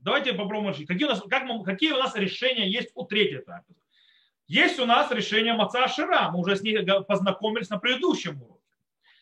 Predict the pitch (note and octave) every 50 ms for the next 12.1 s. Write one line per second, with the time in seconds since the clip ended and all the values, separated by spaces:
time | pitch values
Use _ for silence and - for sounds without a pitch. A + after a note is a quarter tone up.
0 | _ - - - _ _ - D#3 D#3 G#3 A3 B3+ C4+ D#4 F4+ F4 D#4 B3 A3+ B3
1 | A#3+ A#3+ A#3 - - C4 D#4+ E4 E4 - - _ - C#4 C#4 C4 G3+ E3+ - -
2 | - D#3 D3+ E3 G#3 G#3+ F3+ D3+ A3 C4 C4 B3+ - F#3 G3 G3 F#3+ - - -
3 | A3 B3 B3 - G3 F#3 - - G3+ G3 G3 F#3+ G3 F3 D3+ F#3 F3+ - _ _
4 | _ _ - - - _ _ - C#3+ - - A#3+ D4 D#4+ C#4+ - - A3+ G#3+ -
5 | - G#3+ F3 E3+ F3+ A3+ C4 C4+ A#3 - - A3+ G#3 G3+ G3 - - G3 F3+ D3
6 | C#3 - - - G#3+ F#3+ F#3 - E3 C#3 - - A#3 A3+ - - G3 - - A3+
7 | A3 F3+ C3 D3 F3+ G3+ G#3+ G3+ F3+ - - E3 F3 F3 F3+ F3 - E3 E3+ E3
8 | D#3+ - - G3 F#3+ G3 F#3 - E3+ C#3 F#3 F#3 F3 E3 E3+ F#3 F#3 F3+ D#3+ -
9 | D#3+ D#3 D3+ D#3+ E3 E3 D#3 - - C3+ C3+ B2+ _ - A2+ A#2+ D3+ D#3 - -
10 | _ _ - - - G#3+ C#4+ F4 G4+ G4+ G4+ G4 F#4+ F#4 F#4 A3+ A#3 C4+ D#4 D4+
11 | D4+ - D4+ D4+ D#4 D4+ - D#4 D4+ - - G#3 G3 F#3 F#3 F#3 F#3+ G3+ F3+ F#3
12 | B3